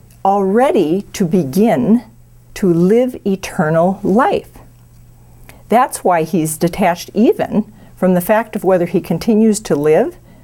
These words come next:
and suffer and die a terrible death on earth, whether he does that or he continues to labor through blood, sweat, and tears for God's people.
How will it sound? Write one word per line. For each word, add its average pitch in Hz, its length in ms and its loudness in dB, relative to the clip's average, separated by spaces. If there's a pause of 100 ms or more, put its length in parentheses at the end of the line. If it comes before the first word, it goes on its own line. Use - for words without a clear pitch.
(260)
and 165 160 -4
suffer 233 560 -2 (380)
and 165 140 -2
die 170 160 2
a 180 200 0
terrible 160 240 0
death 165 240 -2
on 143 200 -2
earth, 240 280 0 (520)
whether 196 220 2
he 180 140 0
does 170 220 0
that 220 260 2
or 330 80 0
he 196 100 -6
continues 180 520 -2
to - 140 -4
labor 208 500 2 (420)
through 170 380 2 (240)
blood, 170 420 -2
sweat, - 280 -2
and 156 120 -8
tears 330 460 2 (420)
for 196 320 2
God's 170 340 0
people. 294 460 0